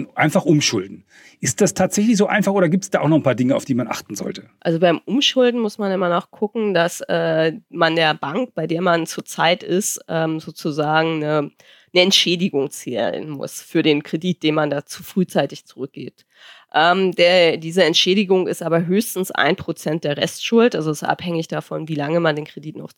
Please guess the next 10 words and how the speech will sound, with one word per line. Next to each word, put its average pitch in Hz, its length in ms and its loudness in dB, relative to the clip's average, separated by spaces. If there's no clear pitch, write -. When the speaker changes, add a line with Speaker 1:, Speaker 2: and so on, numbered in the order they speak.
Speaker 2:
ähm, 143 200 -2
zurückzahlen 180 680 0
hätte 165 240 -4
müssen. 247 480 0
Und 190 380 2
dann 165 300 2
muss 165 220 -2
man 170 180 2
halt 156 160 0
gucken 180 480 -2